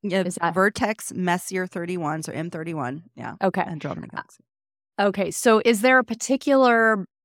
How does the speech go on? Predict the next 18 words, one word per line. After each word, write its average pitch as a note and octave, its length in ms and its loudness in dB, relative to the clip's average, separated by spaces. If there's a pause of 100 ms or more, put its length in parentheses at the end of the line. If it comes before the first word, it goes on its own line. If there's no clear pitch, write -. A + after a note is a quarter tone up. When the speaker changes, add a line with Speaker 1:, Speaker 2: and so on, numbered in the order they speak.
(320)
Speaker 2:
belief G#3 440 0
system A#3 480 0
or G3+ 80 2
philosophy G3 680 0
that G3 160 4
would F#3 180 0
be F3+ 160 0
a F3+ 80 2
lot E3+ 220 0
different F3+ 420 -4
than F3+ 160 -2
what F3 160 -2
we're E3+ 100 0
used E3+ 420 -6
to E3+ 240 -2
here E3+ 280 -2
on E3+ 220 -2
Earth? D#3+ 400 -6